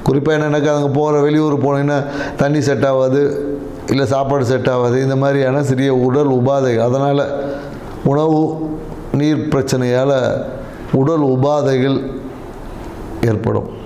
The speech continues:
தொழில்ல தனம் வந்து வரும். தொழில்ல தனம், தன வரவு என்பது உண்டு.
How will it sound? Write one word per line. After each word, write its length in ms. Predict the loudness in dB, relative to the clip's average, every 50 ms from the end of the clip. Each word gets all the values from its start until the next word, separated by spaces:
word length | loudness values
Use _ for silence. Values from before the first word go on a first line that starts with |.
| -16 -16 -14 -14 -14 -12 -12 -12 -12 -12 -12 -12 -6 -2
தொழில்ல 460 | 0 2 2 4 4 4 2 2 2 2
தனம் 320 | 2 2 2 2 2 2
வந்து 580 | 2 2 2 2 2 2 2 2 0 0 -2 -2
வரும். 280 | 0 0 0 0 -2 -4 -6 -8 -10 -10 -12 -12 -14 -14 -14 -14 -14 -14 -14 -14 -14 -14 -14 -12 -12 -10 -10 -8 -8 -8 -8 -8 -8 -6 -2
தொழில்ல 360 | -2 0 0 2 2 2 2
தனம், 420 | 2 2 2 2 0 0 -2 -2 -4 -6 -4 -2 0 0 2
தன 240 | 2 0 0 0 0
வரவு 320 | 0 0 2 2 2 2
என்பது 420 | 2 2 2 2 2 2 2 2 2
உண்டு. 300 | 2 2 2 0 0